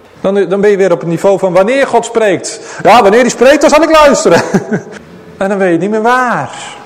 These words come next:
hij spreekt. Zijn we dat weer verloren. Als God weer via profeten moet spreken, nou, dan zijn we eigenlijk weer... Maar toch zijn we op dat niveau.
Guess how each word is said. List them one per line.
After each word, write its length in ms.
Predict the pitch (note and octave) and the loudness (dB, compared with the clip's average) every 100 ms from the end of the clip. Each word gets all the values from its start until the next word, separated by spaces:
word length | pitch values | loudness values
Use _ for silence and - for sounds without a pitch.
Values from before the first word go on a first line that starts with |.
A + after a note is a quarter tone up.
| - - | -20 -12
hij 120 | B2 | -8
spreekt. 680 | G#2+ - A#2+ F2 - - - | -8 -8 -8 -8 -12 -16 -16
Zijn 200 | - D#3+ | -8 -6
we 60 | A2+ | -4
dat 180 | D3 - | -6 -6
weer 120 | F3+ | -6
verloren. 360 | - G3 E3+ - _ - - | -2 -2 -2 -6 _ -20 -10
Als 180 | - D#3+ | -8 -6
God 160 | G#3 F#3 | -6 -4
weer 100 | F#3 | -4
via 220 | G3 E3+ | -2 -2
profeten 480 | - D3+ G#3+ G#3+ G#3 | -4 -4 -4 -2 -4
moet 100 | F#3+ | -6
spreken, 480 | - F#3+ F#3+ G#3 - - - - _ _ _ _ _ _ - | -4 -4 -4 -8 -10 -18 -20 -20 _ _ _ _ _ _ -8
nou, 140 | - | -6
dan 80 | B2+ | -4
zijn 180 | D3+ A#2+ | -6 -4
we 60 | |
eigenlijk 360 | A#2+ A#2 D3 C#3 | -6 -6 -8 -4
weer... 260 | D#3 E3 - - - | -2 -2 -6 -16 -6
Maar 120 | A#3 | -2
toch 440 | D4 C#4 - - - - - - - - | 2 2 0 -6 -14 -16 -18 -20 -20 -16
zijn 260 | - B3 G#3+ | -4 0 0
we 60 | |
op 100 | D#3 | -2
dat 180 | - D#3 | -2 -2
niveau. 640 | G#3 G#3 D4 F3+ A2+ F2 | -4 -2 0 2 0 -6